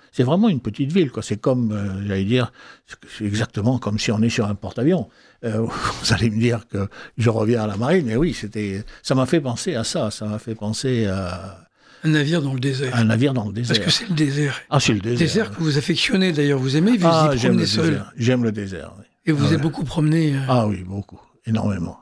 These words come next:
Speaker 2: Pourquoi vous aimez le désert ?
Speaker 1: Ouais, j'aime le désert parce que c'est le seul endroit où on peut méditer.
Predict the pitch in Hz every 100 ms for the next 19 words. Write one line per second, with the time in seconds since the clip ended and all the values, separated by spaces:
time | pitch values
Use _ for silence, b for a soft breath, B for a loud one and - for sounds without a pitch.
0 | _ 170 160 185 143 135 139 131 131 127
1 | 135 - - _ _ _ _ _ _ _
2 | _ _ _ _ _ _ _ _ _ _
3 | _ _ _ _ _ _ _ _ _ _
4 | - 127 165 143 170 180 165 160 147 190
5 | 202 151 - 165 - 156 - 180 156 151
6 | 165 175 143 127 156 147 143 127 123 -
7 | 101